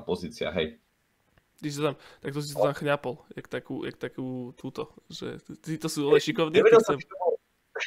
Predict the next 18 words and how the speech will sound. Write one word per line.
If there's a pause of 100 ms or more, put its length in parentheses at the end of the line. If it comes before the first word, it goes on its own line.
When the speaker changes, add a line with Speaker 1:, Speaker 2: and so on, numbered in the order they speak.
(720)
Speaker 1:
či
to
bolo (100)
úplne, (340)
úplne
morálne,
etické,
správne, (100)
Speaker 2:
<laughs>
Speaker 1:
vzhľadom
na
to,
že
som
bol
akože
Lab
Master,